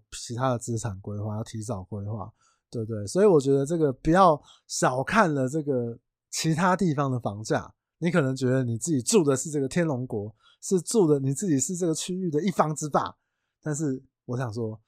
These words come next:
人外有人，天外有天，是不是？不要这个 <laughs> 小看了他们。<laughs> 所以我觉得基本上这三个啊，就是你自己心情上面的这个准备，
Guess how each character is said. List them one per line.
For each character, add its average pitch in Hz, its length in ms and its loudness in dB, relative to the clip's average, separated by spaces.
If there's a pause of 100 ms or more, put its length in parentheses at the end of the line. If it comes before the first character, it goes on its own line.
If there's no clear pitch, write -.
(200)
人 127 220 -2
外 151 200 4
有 104 260 -4
人， 95 300 -10
天 151 240 -2
外 147 160 2
有 101 240 -6
天， 120 320 -4 (200)
是 147 140 0
不 135 60 0
是？ 131 200 0
不 113 160 -10
要 135 220 4
这 127 140 -4
个 117 260 -2
<laughs> 120 80 -2
小 117 220 0
看 147 180 0
了 123 100 -2
他 120 160 -6
们。 113 220 -8 (340)
<laughs> - 960 -4
所 294 100 0
以 311 40 8
我 247 100 10
觉 - 20 8
得 196 100 6
基 262 140 0
本 196 120 4
上 226 120 4
这 240 100 4
三 202 280 2
个 175 140 4
啊， 139 80 4
就 175 120 2
是 214 60 6
你 151 120 2
自 170 120 0
己 160 80 4
心 170 220 0
情 143 180 -2
上 147 200 0
面 135 120 -4
的 120 80 -4
这 123 140 -6
个 110 180 -6
准 98 280 -6
备， 107 280 -4